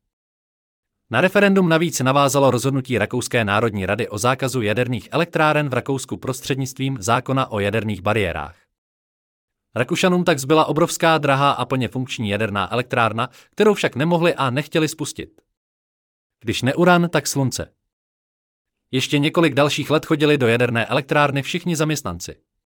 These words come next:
To skončilo roku devatenáct set osmdesát pět, kdy se všichni definitivně smířili s tím,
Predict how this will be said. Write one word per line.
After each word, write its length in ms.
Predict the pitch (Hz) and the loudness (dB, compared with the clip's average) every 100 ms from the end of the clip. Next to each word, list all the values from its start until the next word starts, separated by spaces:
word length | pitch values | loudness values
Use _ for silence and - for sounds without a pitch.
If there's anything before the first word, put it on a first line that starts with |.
| _ _ _ _ _ _ _ _ - | _ _ _ _ _ _ _ _ -6
To 120 | 120 | -4
skončilo 440 | - 151 170 160 | 2 2 4 4
roku 200 | 160 160 | 4 2
devatenáct 500 | 135 143 151 147 143 | 2 4 4 4 2
set 160 | - - | 0 -4
osmdesát 520 | 120 151 147 - 120 | -6 -2 0 2 0
pět, 340 | - 143 175 - | 2 0 0 -2
kdy 120 | 127 | -4
se 140 | 123 117 | -4 -4
všichni 340 | - - 127 | -4 -4 -2
definitivně 580 | 117 185 175 175 165 147 | -2 0 0 0 0 -2
smířili 380 | - 123 127 101 | -2 -2 -2 -6
s 80 | |
tím, 260 | - 143 156 | -6 -4 -6